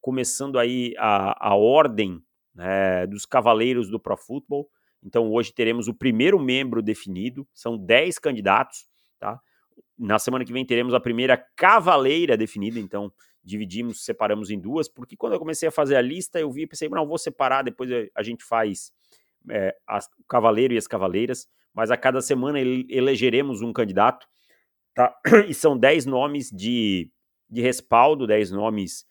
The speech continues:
muito sérios, né? Então espere ao final do programa pra ouvir essa grosa. Mas antes disso eu quero dar um recado. Pra você que quer se tornar assinante, ter dois podcasts extras, ter muitos textos, muito conteúdo exclusivo,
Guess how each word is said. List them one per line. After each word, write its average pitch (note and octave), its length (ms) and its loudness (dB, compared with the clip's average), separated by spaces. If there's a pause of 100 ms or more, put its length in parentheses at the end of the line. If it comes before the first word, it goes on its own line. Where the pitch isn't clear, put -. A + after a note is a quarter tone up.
(180)
muito D3+ 220 -2
sérios, D3 460 6
né? A2+ 160 -6 (460)
Então A#2+ 380 -2
espere C3 380 0
ao B2+ 100 2
final A#2+ 260 -2
do A#2+ 100 -6
programa A2+ 500 0 (1160)
pra C3+ 160 10
ouvir B2 220 4
essa B2+ 200 2
grosa. G2 360 2 (360)
Mas C#3 260 6
antes F3 160 0
disso E3+ 200 -4
eu F#3+ 60 -2
quero E3+ 160 2
dar D#3+ 100 2
um E3 40 0
recado. B2 480 4 (400)
Pra C3 160 8
você B2+ 280 2
que - 60 -20
quer E3 140 2
se - 80 -12
tornar D3+ 260 4
assinante, C3+ 460 0
ter A2+ 120 2
dois E3 320 8
podcasts E3 800 2
extras, G2+ 680 0 (400)
ter A#2 120 -2
muitos E3 500 -8
textos, C3 640 2
muito A#2 240 -6
conteúdo D3+ 420 -4
exclusivo, C3+ 920 -4